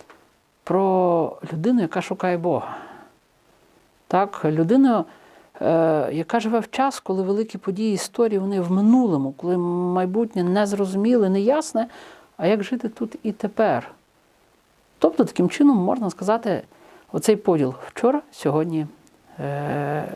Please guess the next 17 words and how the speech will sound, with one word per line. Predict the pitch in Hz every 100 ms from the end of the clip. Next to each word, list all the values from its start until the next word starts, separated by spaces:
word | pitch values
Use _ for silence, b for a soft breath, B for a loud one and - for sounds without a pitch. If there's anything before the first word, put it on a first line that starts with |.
| 208
завтра. | 170 175 143 120 - - - _ _ _ _ _ _ - _ _ _ _ B B B B B B B -
Історичні | 190 - 226 277 - 247
книги, | 240 233 254 -
поетично-повчальні | - 139 147 - 139 - 147 226 240 240 226 226 B B B _
і | 233 233 269 - - B B
пророчі | - 175 175 170 -
книги. | - 135 101 - - _ b b b b
Власне, | 180 180 - 175
і | 180
Новий | 185 175
Завіт | 185 233 - _ b b _
поділ-, | - 147 147 151
поділяється | - 170 151 156 143 147 - 185 202
саме | - 147 175
в |
такий | - - 220
спосіб. | - 247 175 -